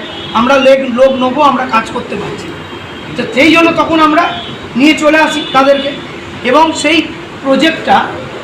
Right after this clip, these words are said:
আমরা জমা করি কারিগরি ভবনে। উৎকর্ষ বাংলা সেই কারি-, প্রজেক্ট তারা গ্রহণ করে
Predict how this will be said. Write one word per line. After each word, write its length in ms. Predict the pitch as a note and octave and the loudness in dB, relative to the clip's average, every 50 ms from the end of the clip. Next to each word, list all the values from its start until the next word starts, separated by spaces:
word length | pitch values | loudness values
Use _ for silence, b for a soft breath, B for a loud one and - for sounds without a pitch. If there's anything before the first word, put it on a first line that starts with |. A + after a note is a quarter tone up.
| - - - | -10 -4 0
আমরা 420 | G3 A3+ B3+ C4+ D4 D#4 E4 E4 - - - - E3 | 0 0 2 2 2 2 2 0 -2 -6 -10 -4 0
জমা 260 | A#3+ B3 B3+ C#4 C#4+ - | 2 4 4 4 2 2
করি 180 | C#4+ C#4+ D#4+ D#4 | 2 2 2 2
কারিগরি 440 | - C4+ C4+ C#4+ D#4+ D4 C#4+ C4 | 2 2 2 2 2 2 2 0
ভবনে। 400 | A3+ F3 E3+ - - - - - - - - - - - - - - - - - - - | -2 -4 -6 -6 -8 -10 -12 -12 -12 -12 -14 -14 -14 -12 -12 -12 -12 -12 -12 -10 -8 -8
উৎকর্ষ 460 | C#4 C4 - D4+ E4 E4 E4+ - F4+ | -6 -6 -2 0 0 0 2 2 2
বাংলা 400 | E4+ E4+ E4 E4 E4 D#4+ D#4+ D#4+ | 2 4 4 4 4 2 2 0
সেই 140 | D#4 D#4 D4+ | 0 -2 -2
কারি-, 680 | - C4+ C4 B3+ - - - G#3 - - - - - | 0 0 0 0 0 -2 -6 -8 -10 -10 -10 -8 -2
প্রজেক্ট 340 | - B3+ B3 C4 D4+ - - - - - | 0 0 2 2 2 0 -2 -8 -6 -2
তারা 160 | C4+ C4+ C4+ | 0 0 2
গ্রহণ 340 | C4+ G#3+ A#3 A#3+ D4 D#4 D#4 | 0 0 0 0 2 0 2
করে 200 | - D4+ D#4 D#4 | 2 2 2 0